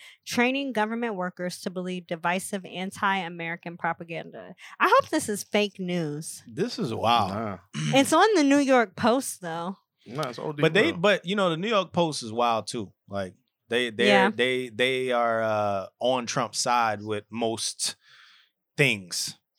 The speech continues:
Speaker 2: So
Speaker 1: Yeah.
Speaker 2: I don't know about the New York Post, or maybe they're not on Trump's
Speaker 1: Um,
Speaker 2: side, but they ain't on, necessarily on our side.
Speaker 1: Yeah.
Speaker 3: I mean, that shit is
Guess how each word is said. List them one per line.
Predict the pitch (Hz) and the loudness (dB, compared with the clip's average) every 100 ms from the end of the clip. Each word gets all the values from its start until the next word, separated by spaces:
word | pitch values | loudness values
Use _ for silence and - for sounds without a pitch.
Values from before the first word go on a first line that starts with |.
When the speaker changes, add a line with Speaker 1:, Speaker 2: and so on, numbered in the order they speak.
| _ _ - | _ _ -6
Speaker 2:
So | 120 107 | 0 4
Speaker 1:
Yeah. | 202 190 131 | 4 4 4
Speaker 2:
I | |
don't | 131 | 2
know | 123 | 0
about | 110 107 | 2 0
the | 107 | -2
New | 107 | -8
York | 104 98 - | -6 -6 -6
Post, | 110 92 - - _ _ _ - | -6 -6 -10 -16 _ _ _ -6
or | 120 | -2
maybe | 120 131 | 2 2
they're | 127 | 2
not | 123 117 | 2 4
on | 220 214 | 4 4
Trump's | 151 101 | 4 2
Speaker 1:
Um, | 104 | 2
Speaker 2:
side, | 131 127 110 | 2 2 0
but | 104 | -2
they | 110 120 120 | -2 -4 -6
ain't | 113 | -6
on, | 113 110 110 | -8 -8 -8
necessarily | 113 - 117 110 | -8 -4 -4 -6
on | 104 | -8
our | 104 104 | -6 -6
side. | - 190 | -6 -4
Speaker 1:
Yeah. | 190 180 175 170 180 _ _ _ _ | -4 -2 -4 -6 -10 _ _ _ _
Speaker 3:
I | - | -12
mean, | 107 | -8
that | 143 | -8
shit | - | -10
is | 92 | -12